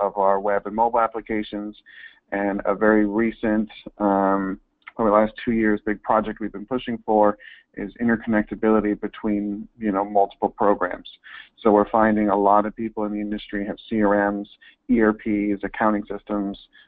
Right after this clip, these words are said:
um, any other kind of software solution, and they want to share data back and forth. So we've taken on this, um, this project to really find the best way to connect data from cloud systems and into, uh, other on-prem systems using,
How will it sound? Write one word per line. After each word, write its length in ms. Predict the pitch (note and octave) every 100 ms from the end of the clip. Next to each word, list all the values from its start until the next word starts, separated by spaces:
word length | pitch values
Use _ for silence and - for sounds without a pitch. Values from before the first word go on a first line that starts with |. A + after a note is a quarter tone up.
| -
um, 380 | G2 G2+ G2+ G2 A2+
any 180 | A2+
other 160 | A2 A2
kind 200 | G#2+ G#2
of 80 | G2
software 400 | - A2 - G#2+
solution, 580 | - G#2+ G#2 - G#2 G#2 - - _ -
and 160 | G2+
they 60 | G#2+
want 200 | G#2+ G#2+
to 80 | G#2 -
share 220 | A#2 G#2+
data 280 | G#2 G#2+ G#2
back 280 | F#2 F2+ -
and 120 | F#2
forth. 280 | F#2+ F#2+ F#2 - _ - _
So 80 | A2+
we've 120 | G#2+
taken 400 | - B2+ A#2 A#2
on 240 | G#2+ G#2 G#2
this, 140 | G2+ - - -
um, 580 | G#2 G#2 G#2 G#2 G#2 G2+
this 160 | A2 G#2
project 400 | - A2+ G#2+ G#2+ -
to 60 |
really 260 | G#2+ A#2 A2+
find 220 | A2+ G#2+
the 60 | G#2
best 340 | - A2+ A2
way 200 | A2+ A2
to 100 | G#2 G#2
connect 380 | A2+ G#2+ G#2 -
data 380 | G#2+ G#2 G#2 G#2 - - _ _
from 180 | G2
cloud 360 | G2+ B2 B2 A#2+ -
systems 460 | A#2 - A2+ A2 - _
and 380 | G2+ G#2 G#2 G#2+ -
into, 760 | G2+ G2+ G2+ A2 G2+ G2 G2+ - - -
uh, 200 | G2+ G2+
other 280 | A#2 G#2 G2
on-prem 480 | G2+ G2+ - C3 B2 -
systems 460 | G#2+ - A2 G#2+ - -
using, 540 | A2 A2+ G#2 G#2 G#2